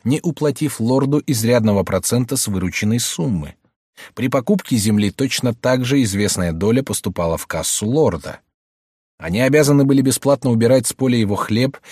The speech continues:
и являться по первому его зову, бросая собственную рожь в добычу надвигающейся бури.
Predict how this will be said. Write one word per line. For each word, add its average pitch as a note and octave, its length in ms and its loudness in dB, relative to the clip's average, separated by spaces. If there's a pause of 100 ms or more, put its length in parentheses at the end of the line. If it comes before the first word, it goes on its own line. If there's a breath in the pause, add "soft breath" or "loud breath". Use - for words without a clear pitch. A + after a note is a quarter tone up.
(160 loud breath)
и A2 80 -2
являться G#2 500 0
по G#2+ 140 -2
первому G2 400 2
его G#2+ 220 2
зову, A2 480 0 (220 loud breath)
бросая B2+ 420 0
собственную G2 680 0
рожь A#2+ 280 0
в F#2+ 100 -8
добычу G#2+ 420 0
надвигающейся G2 840 -2
бури. F2+ 500 -4